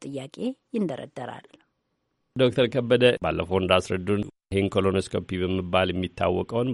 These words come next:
Speaker 2: ወደ ሆድ ዕቃ ገብቶ በጨረር አማካኝነት ከውስጥ የሚመለከተው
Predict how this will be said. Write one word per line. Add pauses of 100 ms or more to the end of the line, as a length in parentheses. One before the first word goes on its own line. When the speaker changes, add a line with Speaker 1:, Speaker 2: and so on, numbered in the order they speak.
(240)
Speaker 2:
ወደ
ሆድ
ዕቃ (120)
ገብቶ (260)
በጨረር
አማካኝነት
ከውስጥ
የሚመለከተው